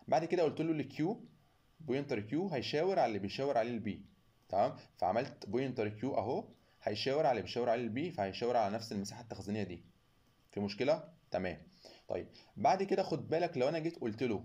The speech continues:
ديليت البي، يعني ايه ديليت البي؟ امسح لي اللي بيشاور عليه البي، فهيروح يمسح، بص كده اللي حصل تحت، هيروح يعمل ايه؟ انا قلت له امسح لي اللي بيشاور عليه البي، فهيمسح اللي بيشاور عليه البي، فهيمسح المساحة التخزينية دي،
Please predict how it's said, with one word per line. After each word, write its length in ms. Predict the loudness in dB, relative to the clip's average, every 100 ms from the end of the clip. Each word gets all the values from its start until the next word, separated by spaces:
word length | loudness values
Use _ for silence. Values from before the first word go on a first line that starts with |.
| -8
ديليت 380 | -4 0 0 0
البي، 420 | -2 -2 -4 -6 -14 -20 -12 -2
يعني 180 | 0 0
ايه 60 |
ديليت 220 | 0 -2 -2
البي؟ 380 | -4 -2 -4 -8 -8 -4
امسح 420 | -2 0 -2 0
لي 100 | 0
اللي 160 | 0
بيشاور 380 | -2 -4 -2 2
عليه 160 | 2 0
البي، 360 | -4 -6 -8 -12 -20 -20 -20 _
فهيروح 720 | 0 2 2 2 2 2 -2 -4
يمسح، 500 | -2 -2 0 -2 -2
بص 240 | -8 -8
كده 160 | -2 -2
اللي 100 | -2
حصل 280 | -4 -6 0
تحت، 260 | 0 0 -8 -20 -20 -8
هيروح 180 | -4 -2
يعمل 260 | 0 0 0
ايه؟ 180 | -2 -4 -14 -20 _ _ _ _ _ -6
انا 100 | -4
قلت 100 | -2
له 80 | -2
امسح 300 | 0 0 0
لي 80 |
اللي 100 | -2
بيشاور 300 | -2 -2 0
عليه 140 | 2 0
البي، 340 | -2 -2 -4 -10 -20 -8
فهيمسح 680 | -2 -2 -2 0 0 -2 -8
اللي 100 | -6
بيشاور 280 | -6 -2 -2
عليه 120 | 0
البي، 220 | -2 -4 -4
فهيمسح 440 | -4 -4 -6 -6
المساحة 300 | -6 -6 -8
التخزينية 420 | -8 -8 -6 -6
دي، 160 | -8